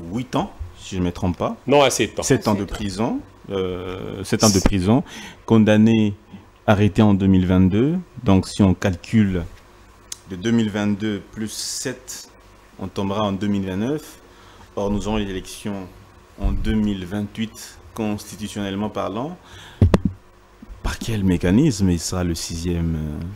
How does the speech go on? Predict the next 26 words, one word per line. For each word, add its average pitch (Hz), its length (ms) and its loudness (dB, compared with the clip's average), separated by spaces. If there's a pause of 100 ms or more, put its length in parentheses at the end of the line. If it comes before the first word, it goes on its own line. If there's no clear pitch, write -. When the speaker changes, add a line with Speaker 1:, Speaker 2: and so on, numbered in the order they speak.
(220)
Speaker 2:
Mais 120 100 6
vous 131 180 4
avez 135 180 6
parlé 127 320 4
constitutionnellement 120 880 0
parlant. 123 460 4 (520)
Mais 113 200 6
dans 120 100 6
la 120 140 6
démarche, 120 440 2
il 113 60 -4
y 117 60 6
a 113 80 4
encore 120 260 4
des 107 160 0
années 107 180 2
à 107 120 4
venir. 123 420 2 (380)
Et 107 80 4
c'est 110 220 6
le 107 120 4
temps 131 220 4
qui 107 160 -2
va 107 560 4 (120)
nous 95 140 -6
départager. 101 520 -4